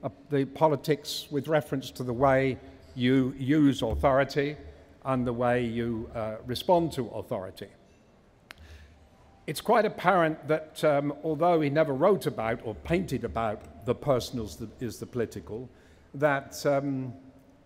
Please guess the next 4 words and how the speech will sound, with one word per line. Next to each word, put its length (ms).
Picasso 840
was 220
very 220
concerned 720